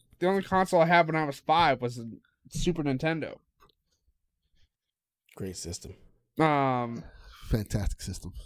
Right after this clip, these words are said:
Speaker 1: played, played the
Speaker 2: Probably
Speaker 1: heck
Speaker 2: my
Speaker 1: out of s-
Speaker 2: favorite of all time.
Speaker 1: played the heck out of Super Mario World. Um, but, um, P S four,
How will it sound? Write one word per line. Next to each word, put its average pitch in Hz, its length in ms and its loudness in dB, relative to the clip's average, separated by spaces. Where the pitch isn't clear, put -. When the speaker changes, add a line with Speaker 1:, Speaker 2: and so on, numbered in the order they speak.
Speaker 1:
played, 190 220 2
played 180 220 0
the 123 80 -4
Speaker 2:
Probably 214 220 6
Speaker 1:
heck 143 80 4
Speaker 2:
my 175 80 8
Speaker 1:
out 139 40 6
of 131 60 0
s- 123 60 -2
Speaker 2:
favorite 107 240 2
of 98 120 -6
all 101 140 -4
time. 131 340 -8
Speaker 1:
played 190 300 -2
the 143 80 -6
heck 196 360 2
out 135 100 0
of 120 60 -10
Super 143 280 -8
Mario 135 380 -4
World. 110 320 -12
Um, 123 560 -4
but, 156 300 2
um, 147 680 4
P 185 120 6
S 180 120 2
four, 170 360 2